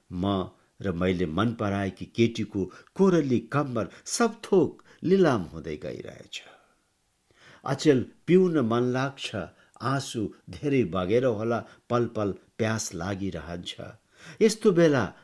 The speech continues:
मेरो छेउमा कसैले ल्याएर जुन नपोखिदिनु, नुन नपोखिदिनु। मलाई दुवै थोकदेखि घृणा छ। सक्छौ भने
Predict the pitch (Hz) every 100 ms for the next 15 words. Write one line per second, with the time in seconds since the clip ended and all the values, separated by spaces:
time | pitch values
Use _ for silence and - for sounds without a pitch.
0 | - 113 127 127 - - 156 160 139 113
1 | - _ - 120 - 107 98 92 104 110
2 | 104 98 - - 101 92 117 123 110 90
3 | 104 104 113 131 - 90 85 82 92 90
4 | - _ - 92 92 101 92 87 - -
5 | 98 92 - 107 107 - - - - -
6 | _ _ _ - 131 170 151 117 - -
7 | 160 214 190 - 226 233 196 147 110 90
8 | 98 107 123 120 - 98 - 131 - -
9 | 185 - 175 139 131 135